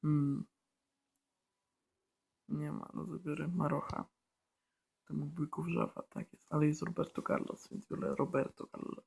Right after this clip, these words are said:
Carlosa. Tutaj to mogę wziąć sobie Nowasa, bo już mam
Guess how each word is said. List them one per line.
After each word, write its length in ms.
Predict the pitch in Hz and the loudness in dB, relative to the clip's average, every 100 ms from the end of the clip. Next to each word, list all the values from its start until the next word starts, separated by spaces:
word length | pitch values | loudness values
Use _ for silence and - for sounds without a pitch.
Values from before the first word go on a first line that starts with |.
| - | -16
Carlosa. 560 | - - - - - _ _ _ _ _ _ - - _ _ _ _ _ _ _ _ _ _ _ _ _ _ _ _ - | -10 -6 -6 -8 -18 _ _ _ _ _ _ -20 -20 _ _ _ _ _ _ _ _ _ _ _ _ _ _ _ _ -4
Tutaj 280 | - 196 | -4 -4
to 140 | - - | -6 -8
mogę 180 | 214 - | -6 -8
wziąć 180 | - | -8
sobie 240 | - - - | -12 -4 0
Nowasa, 360 | 160 - - | 0 0 -4
bo 120 | - - | -6 -6
już 180 | - | -6
mam 260 | - 78 | -4 -4